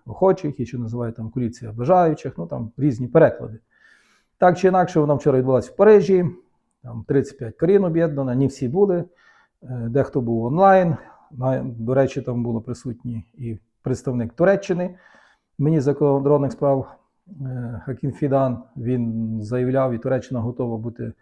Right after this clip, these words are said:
ну, площадкою для підписання якоїсь угоди щодо припинення війни, е,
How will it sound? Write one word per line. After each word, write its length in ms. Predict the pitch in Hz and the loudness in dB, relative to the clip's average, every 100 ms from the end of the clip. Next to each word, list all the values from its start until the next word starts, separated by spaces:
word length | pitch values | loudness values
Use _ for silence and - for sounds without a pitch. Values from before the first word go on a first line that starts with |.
| _ _ _ _ _ - | _ _ _ _ _ -6
ну, 200 | 123 113 | -4 0
площадкою 800 | 143 135 175 151 - 135 127 | 2 6 8 8 6 0 0
для 140 | 113 113 | 0 -2
підписання 560 | 117 113 120 131 120 | -4 -8 -4 -4 -2
якоїсь 460 | 113 113 120 110 - | -4 -6 -6 -6 0
угоди 300 | 143 190 175 | 4 4 4
щодо 240 | 165 156 | 0 -2
припинення 480 | 143 151 160 151 147 | 0 0 0 -2 -4
війни, 260 | 127 139 139 | -4 -4 -4
е, 140 | 131 | -4